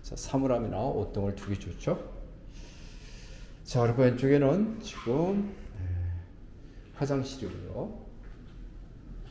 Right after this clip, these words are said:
저기, 아, 스팀 사우나가 있습니다. 스팀 사우나가 있고요.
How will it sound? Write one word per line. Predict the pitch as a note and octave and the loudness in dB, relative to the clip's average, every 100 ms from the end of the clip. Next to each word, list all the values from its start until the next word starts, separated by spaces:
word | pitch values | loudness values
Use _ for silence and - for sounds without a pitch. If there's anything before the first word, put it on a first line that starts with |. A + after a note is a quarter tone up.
| - - - - - - - - | -12 -14 -12 -12 -12 -12 -12 -8
저기, | - C#3 D3 D#3 - - - | 0 2 4 2 0 -8 -4
아, | G#2+ G2+ G#2 F#2+ | -2 0 0 -4
스팀 | - - - F3+ D#3+ | -8 -8 0 2 2
사우나가 | - D#3 D#3+ D#3 B2+ G2 | 2 4 4 4 4 2
있습니다. | - F#2+ D#2+ - E2 - - | 0 -4 -6 -6 -8 -8 -8
스팀 | - A#2+ | -4 -2
사우나가 | - B2+ B2 A2+ G#2 | 2 2 2 2 2
있고요. | - - G2 F2+ C3+ | 0 -2 -2 0 -2